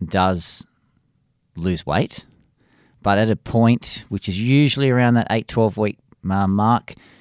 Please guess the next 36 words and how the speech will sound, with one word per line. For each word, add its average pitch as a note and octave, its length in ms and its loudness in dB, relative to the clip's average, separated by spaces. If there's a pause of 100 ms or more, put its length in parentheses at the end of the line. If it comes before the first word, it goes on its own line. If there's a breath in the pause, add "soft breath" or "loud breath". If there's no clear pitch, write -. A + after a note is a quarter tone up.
(140 soft breath)
our F2 100 -4
body's G2+ 300 -2
gone G2+ 180 2
into F2 140 0
complete A2 480 -4
shutdown F#2+ 640 -2
and F#2 140 -6
it - 80 -8
starts - 380 -4
to G2+ 100 -10
claw F2 320 -8
back - 360 -8 (120)
to - 100 -8
its - 120 -10
start E2+ 320 -4
point. E2+ 340 -6 (420 soft breath)
And G#2+ 160 2
that's - 420 -2 (480)
our G2 160 2
biology F#2 560 -2
working F2 480 -4
against E2+ 460 -6
us. E2 160 -8
It's - 220 -10
our F2+ 180 -2
metabolism G#2+ 800 0
lowering, G#2 340 0
our F#2+ 240 -2
appetite G2 460 -4
hormones F#2 400 0
changing, G2 480 0
telling F#2 320 -2
us F2 140 -4
to - 140 -10
eat F#2 140 -6
more. G2+ 380 0